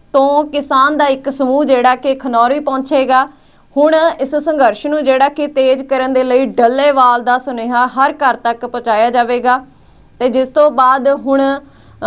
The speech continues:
ਅ, ਕਿਸਾਨ ਜਥੇਬੰਦੀਆਂ ਜਿਹੜੀਆਂ ਕਿ ਮਿਲ ਕੇ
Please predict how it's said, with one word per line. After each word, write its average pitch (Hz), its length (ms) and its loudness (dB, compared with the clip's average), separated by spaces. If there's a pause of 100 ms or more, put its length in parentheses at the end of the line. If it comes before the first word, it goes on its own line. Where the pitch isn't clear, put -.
(100)
ਅ, - 20 0
ਕਿਸਾਨ 277 540 0
ਜਥੇਬੰਦੀਆਂ 277 680 -2
ਜਿਹੜੀਆਂ 262 380 -2
ਕਿ 269 380 2
ਮਿਲ 262 220 0
ਕੇ 254 440 -2